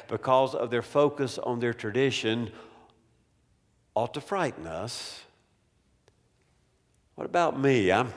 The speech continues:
I'm a big traditionalist. You see that, you know that. How about you? <laughs> You're pretty traditional, aren't you? Are you so focused on form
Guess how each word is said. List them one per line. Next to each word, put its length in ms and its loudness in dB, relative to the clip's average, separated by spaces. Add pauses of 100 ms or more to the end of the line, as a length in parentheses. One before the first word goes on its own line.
(100)
I'm 280 -2
a 40 -8
big 300 0
traditionalist. 880 -2 (760)
You 120 -10
see 260 -2
that, 500 2
you 100 -6
know 240 -2
that. 320 4
How 140 2
about 360 4
you? 420 0 (340)
<laughs> 320 -18
You're 200 -2
pretty 280 2
traditional, 640 0
aren't 340 2
you? 240 -4 (2750)
Are 100 0
you 140 2
so 300 4
focused 680 0
on 240 -2
form 760 -4